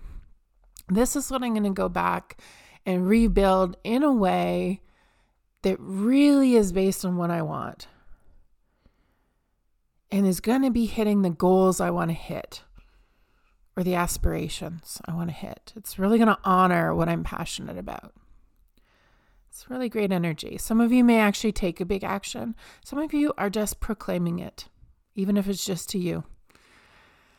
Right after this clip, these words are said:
So that's what I have for you today. What an interesting week. Um, we're gonna be back tomorrow with the Four of Wands, uh, talking about the way we gather, talking about possible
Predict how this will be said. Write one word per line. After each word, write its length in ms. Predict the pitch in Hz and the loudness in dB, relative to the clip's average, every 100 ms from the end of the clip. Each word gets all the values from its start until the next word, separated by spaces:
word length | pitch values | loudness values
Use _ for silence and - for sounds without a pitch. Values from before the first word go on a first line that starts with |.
| _ _ _ | _ _ _
So 140 | - | -2
that's 100 | 247 | 0
what 80 | 277 | 2
I 80 | 269 | 4
have 240 | 247 240 | 4 2
for 100 | 247 | 2
you 120 | 240 | 2
today. 600 | 220 208 208 202 202 202 - - - - | 4 4 6 6 4 2 -2 -16 -18 -4
What 180 | 220 262 | 2 4
an 120 | 285 | 6
interesting 480 | 240 233 226 233 208 | 4 2 -2 0 0
week. 600 | 180 196 240 240 - - | 2 0 -4 -10 -16 -6
Um, 640 | 185 190 185 185 180 185 - _ _ _ _ _ - | -4 -2 -2 -2 -2 -2 -6 _ _ _ _ _ -4
we're 140 | 196 | 0
gonna 160 | 226 220 | 2 2
be 100 | 202 | 2
back 240 | 196 202 | 0 -2
tomorrow 520 | - 175 165 185 202 | -4 -4 -2 -2 -2
with 280 | 202 185 - | -2 -4 -4
the 340 | 175 170 170 170 | -4 -2 -4 -6
Four 220 | 190 175 | -4 -4
of 120 | - | -4
Wands, 600 | 160 170 180 208 - - _ _ _ _ _ _ _ - | -6 -4 -4 -4 -8 -14 _ _ _ _ _ _ _ -10
uh, 360 | 180 170 165 160 | -6 -4 -6 -8
talking 400 | - 170 - 185 | -8 -6 -2 0
about 380 | 165 165 165 - | 0 -2 -2 -2
the 80 | |
way 160 | 165 156 | 0 0
we 140 | 151 | 0
gather, 600 | 160 147 151 170 170 180 - - - - - - - _ _ _ _ - - - _ _ _ _ _ _ _ - | -4 -6 -4 -4 -4 -4 -8 -16 -14 -16 -16 -20 -20 _ _ _ _ -16 -16 -16 _ _ _ _ _ _ _ -6
talking 300 | - 208 196 | 0 2 2
about 300 | 180 160 160 | 2 2 4
possible 840 | - - - 185 165 160 156 156 | 4 4 -2 -2 0 0 0 -2